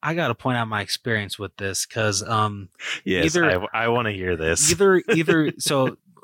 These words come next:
Speaker 1: first of all, Caleb owes me a lot. Um, and second, I better get some, bo-, I better get some bonus points as, as an uncle, and I hope that I remain Iris's favorite after <laughs> this.
Speaker 2: <laughs>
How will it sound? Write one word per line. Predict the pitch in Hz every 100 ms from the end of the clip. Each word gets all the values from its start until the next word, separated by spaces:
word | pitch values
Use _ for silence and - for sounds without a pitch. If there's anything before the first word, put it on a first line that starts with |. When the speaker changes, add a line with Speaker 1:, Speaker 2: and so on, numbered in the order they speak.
| 76 -
Speaker 1:
first | - 185 185 -
of |
all, | 123 110
Caleb | - 156 151 113
owes | 123 113
me | 117
a | 101
lot. | 104 101 92 92 - 110
Um, | 110 107 104
and | 104 101
second, | 120 110 104
I | 123
better | 131 117 104
get | -
some, | 104 101 -
bo-, | - - - -
I | 131 160
better | 156 139
get | 135 131
some | 117 104 -
bonus | 117 117 107
points | - 110 101 -
as, | 104 104 98 92 -
as | 110 95
an | 98
uncle, | 104 101 98 92 98
and | 104 98 98
I | 104 101
hope | - 113
that | 110
I | 101
remain | 98 95 98 98
Iris's | 92 92 - 92 -
favorite | 104 90 - - - _ - - -
after | 107 - - 151
<laughs> | - -
this. | - - - -
Speaker 2:
<laughs> | 147